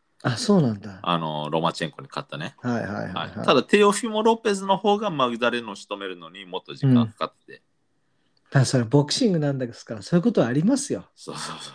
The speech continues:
Speaker 1: そういうことはありますよ。
Speaker 2: 別にだからってクルーズの方がテオフィモ・ロペスより強いとは言わないけど。
Speaker 1: うん、うん、うん、うん。
Speaker 2: だからそれだけね、彼はポテンシャル、パワー持ってるので。
Speaker 1: そうだね。まあ、楽しみな試合だね。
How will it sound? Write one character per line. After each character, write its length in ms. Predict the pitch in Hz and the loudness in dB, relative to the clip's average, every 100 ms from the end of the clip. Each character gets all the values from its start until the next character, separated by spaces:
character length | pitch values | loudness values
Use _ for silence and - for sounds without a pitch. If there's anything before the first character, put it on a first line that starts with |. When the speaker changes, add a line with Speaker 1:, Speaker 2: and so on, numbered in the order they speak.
| - | -20
Speaker 1:
そ 300 | - - 156 | -8 4 6
う 40 | |
い 40 | 185 | 6
う 20 | |
こ 100 | 254 | 4
と 100 | - | 0
は 80 | 107 | -6
あ 80 | 120 | -8
り 120 | 147 | -8
ま 80 | 196 | -4
す 20 | |
よ。 40 | 185 | 2
Speaker 2:
別 220 | 190 196 | 4 4
に 220 | 175 170 | 2 4
だ 120 | 196 | 2
か 100 | 185 | 4
ら 120 | 123 | 2
っ 100 | 101 | 2
て 80 | - | -2
ク 120 | 78 | -6
ル 120 | 120 117 | -4 -4
ー 20 | |
ズ 120 | 92 | -6
の 80 | 76 | -14
方 140 | 80 | -14
が 300 | 73 69 65 _ - | -12 -12 -12 _ -6
テ 120 | 95 | -4
オ 60 | |
フ 100 | 85 | -4
ィ 40 | 92 | -8
モ・ 100 | 85 | -6
ロ 120 | 85 | -6
ペ 160 | 76 76 | -6 -8
ス 100 | 71 | -8
よ 100 | 69 | -12
り 80 | |
強 260 | 67 - 82 | -12 -4 -2
い 40 | 73 | -4
と 80 | |
は 60 | 65 | -10
言 100 | 71 | -8
わ 100 | 73 | -8
な 100 | 73 | -8
い 60 | 64 | -14
け 100 | 60 | -18
ど。 160 | 64 120 - - | -20 -20 -18 -6
Speaker 1:
う 80 | 135 | 0
ん、 20 | |
う 20 | |
ん、 120 | 127 98 | 0 0
う 120 | 110 113 | 2 4
ん、 160 | 95 95 | 2 0
う 80 | |
ん。 80 | 107 | -2
Speaker 2:
だ 80 | 82 | -2
か 100 | - | -4
ら 60 | 98 | 0
そ 160 | 90 | 2
れ 80 | 85 | 2
だ 120 | 80 | 2
け 100 | 78 | -2
ね、 280 | 82 104 110 _ _ - | -4 -4 -6 _ _ -8
彼 220 | 85 71 | -4 -4
は 220 | 62 - _ _ _ _ _ _ _ _ _ | -6 -12 _ _ _ _ _ _ _ _ _
ポ 140 | - 90 | -2 2
テ 120 | 78 | 0
ン 40 | |
シ 120 | - | -2
ャ 20 | 73 | -8
ル、 100 | 78 | -6
パ 200 | - 85 | 0 0
ワ 260 | 67 71 _ - | 0 -8 _ -12
ー 40 | |
持 80 | 90 | -8
っ 40 | 82 | -4
て 120 | - | 4
る 160 | 131 | 4
の 140 | 117 113 | 4 0
で。 60 | |
Speaker 1:
そ 60 | 127 | -2
う 20 | |
だ 60 | 127 | -2
ね。 60 | |
ま 140 | 147 196 | 4 4
あ、 20 | |
楽 200 | 175 190 | 6 6
し 120 | 185 | 4
み 80 | 254 | 2
な 80 | 175 | 2
試 140 | 151 | 2
合 100 | 175 | 2
だ 60 | 175 | 2
ね。 280 | 180 196 | 0 -2